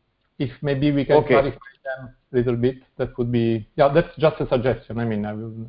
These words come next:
Speaker 1: if there
Speaker 2: Okay,
Speaker 1: are
Speaker 2: good, good, good. So we, you want to know what is the Samanyam and, uh, okay.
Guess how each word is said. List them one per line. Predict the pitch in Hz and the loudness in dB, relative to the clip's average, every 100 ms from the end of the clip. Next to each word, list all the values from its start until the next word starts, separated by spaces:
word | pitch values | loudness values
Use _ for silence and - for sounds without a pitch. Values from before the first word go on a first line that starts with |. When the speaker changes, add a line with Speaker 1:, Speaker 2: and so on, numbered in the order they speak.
| 120 | -12
Speaker 1:
if | - 120 | -10 2
there | 147 | 4
Speaker 2:
Okay, | 135 | 6
Speaker 1:
are | 127 117 185 | 6 6 2
Speaker 2:
good, | - | 2
good, | 139 - - | 0 0 0
good. | 123 - - _ _ _ | 0 -2 -18 _ _ _
So | 135 | -2
we, | 123 | 2
you | 139 139 139 151 | 2 2 2 4
want | 160 151 | 4 2
to | 160 | 2
know | 151 | 4
what | 160 147 151 | 4 4 2
is | 143 | 2
the | 147 | 2
Samanyam | - 135 143 139 139 139 143 127 | 4 2 2 2 2 -2 0 -2
and, | 123 113 | 0 0
uh, | 98 90 - - - | 0 -2 -8 -14 -10
okay. | 107 - | -10 -10